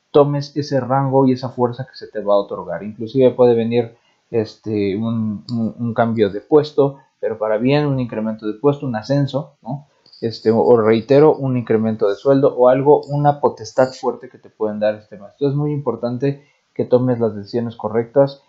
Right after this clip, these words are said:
y que lo tomes de la mejor manera, porque como buen Capricornio es una muy, es una prueba para ti y que te va a dar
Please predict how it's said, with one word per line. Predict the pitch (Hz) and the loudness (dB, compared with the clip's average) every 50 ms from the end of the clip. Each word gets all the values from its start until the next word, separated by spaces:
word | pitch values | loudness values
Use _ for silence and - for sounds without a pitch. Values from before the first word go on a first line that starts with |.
| _ _ _ | _ _ _
y | - 139 139 | -10 -10 -2
que | - 131 | -2 0
lo | 117 117 | 0 0
tomes | - 131 127 127 117 | -2 -2 -2 0 0
de | 117 | -2
la | 110 113 | -2 -2
mejor | 117 117 117 - 127 123 | -4 -6 -2 0 0 0
manera, | 131 135 135 131 127 120 127 139 - - _ _ _ _ _ | 0 -2 0 0 0 2 0 0 -2 -8 _ _ _ _ _
porque | - 120 107 - 110 104 | -6 -6 -4 -4 -8 -12
como | - 113 117 113 | -10 -8 -6 -6
buen | 110 117 127 127 | -4 -4 -6 -6
Capricornio | 123 - - 147 151 147 - 151 139 135 143 160 165 165 _ _ _ _ _ | -6 -8 -8 -6 -10 0 2 2 2 2 0 -4 -4 -6 _ _ _ _ _
es | - 123 123 131 | -6 -6 -4 -4
una | 127 123 123 | -4 -6 -4
muy, | 117 120 123 123 120 110 - - _ | -4 -4 -4 -4 -4 -6 -8 -10 _
es | 123 120 123 | -14 -10 -10
una | 127 123 117 110 107 - _ | -8 -8 -8 -8 -8 -10 _
prueba | - 120 120 113 107 107 | -4 -2 0 0 -2 -2
para | - 92 92 95 - | -2 -4 -4 -4 -8
ti | - 160 185 196 - _ _ _ _ | -8 -8 -8 -8 -12 _ _ _ _
y | _ 135 143 139 | _ -2 -2 -2
que | - 143 | -4 -10
te | - - 110 | -8 -6 -2
va | 110 110 | 0 2
a | 117 | 4
dar | 120 123 135 135 139 - | 4 4 4 4 0 -6